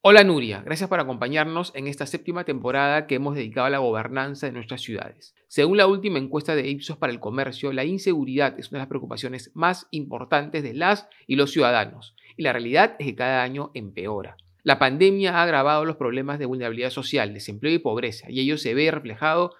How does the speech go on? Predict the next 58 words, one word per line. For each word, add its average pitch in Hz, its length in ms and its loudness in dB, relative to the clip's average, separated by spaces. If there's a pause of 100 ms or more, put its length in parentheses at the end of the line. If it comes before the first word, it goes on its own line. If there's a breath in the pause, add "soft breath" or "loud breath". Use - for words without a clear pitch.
(140)
en 107 120 -6
nuestros 117 300 -4
barrios. 107 600 -8
Diversos 170 360 2
políticos 160 640 2
han 156 120 0
propuesto 160 440 0
como 143 160 -2
una 156 100 -8
solución 175 500 2
para 180 120 2
la 131 80 -2
inseguridad 123 500 -4
que - 80 -8
las 110 140 -8
Fuerzas 151 220 -8
Armadas 143 340 -4
salgan 151 240 -4
a - 20 -6
las 113 160 -6
calles, 117 460 2 (240 loud breath)
lo 131 180 4
cual 175 300 8
ya 170 100 2
sabemos 139 320 -6
que 143 80 -12
es - 80 -12
un 147 180 -12
absurdo, 120 760 -10 (280 soft breath)
pero 127 140 2
pareciera 160 560 -2
que 135 160 -4
es 131 80 -4
la 131 220 -6
única 185 420 -6
solución 127 480 -8
que 135 80 -12
se - 100 -10
les - 160 -12
ocurre. - 340 -20 (260)
Es 143 180 -2
más, 165 320 2
hace 156 220 0
poco, 151 400 2
el 147 60 -10
presidente 123 260 -8
de 143 80 0
la 139 40 -4
República, 117 480 -4
Pedro 135 220 -4
Castillo, 113 500 -10
y 139 120 -14
la 113 60 -10
Asociación 113 460 -6
de 143 100 -4
Municipalidades 127 440 -4
del 135 120 -4
Perú 175 340 0